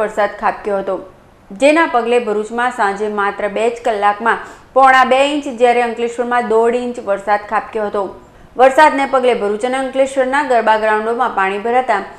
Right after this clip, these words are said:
આયોજકોને ગરબા રદ કરવાની ફરજ પડી હતી. શહેરમાં શેરી ગરબા ગ્રાઉન્ડોમાં પણ વરસાદી પાણીના કારણે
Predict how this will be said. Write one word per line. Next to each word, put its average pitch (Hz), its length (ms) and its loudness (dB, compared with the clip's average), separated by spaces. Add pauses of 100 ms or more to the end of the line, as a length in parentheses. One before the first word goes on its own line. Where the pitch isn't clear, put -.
(180)
આયોજકોને 294 760 2
ગરબા 220 320 4
રદ 220 280 -2
કરવાની 233 500 -2
ફરજ 220 360 0
પડી 214 300 -2
હતી. 208 240 -8 (920)
શહેરમાં 320 480 4
શેરી 262 260 0
ગરબા 254 320 2
ગ્રાઉન્ડોમાં 220 540 0
પણ 269 180 0
વરસાદી 214 460 -2
પાણીના 226 400 -4
કારણે 220 340 -2